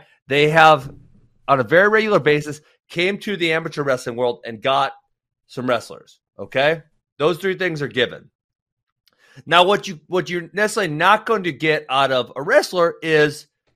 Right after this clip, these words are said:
the personality and the ability to speak really well, right, in a manner that's going to make you a superstar. And with Gable, you got that already. So,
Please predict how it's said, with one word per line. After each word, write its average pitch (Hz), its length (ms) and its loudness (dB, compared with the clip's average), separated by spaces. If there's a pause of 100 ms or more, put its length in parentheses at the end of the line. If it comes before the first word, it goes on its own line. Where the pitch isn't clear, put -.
(340)
the 123 100 -8
personality 165 800 0
and 135 160 -6
the 127 60 -4
ability 135 500 -2 (200)
to 123 100 -12
speak - 580 -8
really 123 220 -2
well, 113 280 0
right, 110 200 -4
in 120 120 -10
a 117 60 -6
manner 120 320 -6
that's 110 240 -8
going 123 220 -8
to 123 140 -10
make 110 300 -10
you 110 100 -10
a 95 40 -10
superstar. 113 640 -8 (480)
And 196 160 -2
with 175 180 -6
Gable, 226 640 0 (380)
you 240 160 -4
got 311 320 6
that 294 140 8
already. 226 380 4
So, 226 180 -10